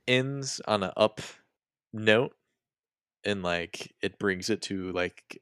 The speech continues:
a kind of a redeemable place, where it is a redeemable place, absolutely.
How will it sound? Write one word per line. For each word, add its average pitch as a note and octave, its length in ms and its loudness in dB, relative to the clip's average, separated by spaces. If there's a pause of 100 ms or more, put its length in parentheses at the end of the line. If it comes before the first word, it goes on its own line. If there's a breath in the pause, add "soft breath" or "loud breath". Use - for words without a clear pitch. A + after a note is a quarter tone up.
a - 60 -10
kind F#2 240 -6
of F#2 60 -2
a G2+ 40 2
redeemable F#2+ 500 -2
place, - 500 -4 (720)
where A2 160 8
it A2 280 8
is A#2 160 4
a G2+ 60 -2
redeemable - 340 -8
place, - 300 -8
absolutely. - 440 -10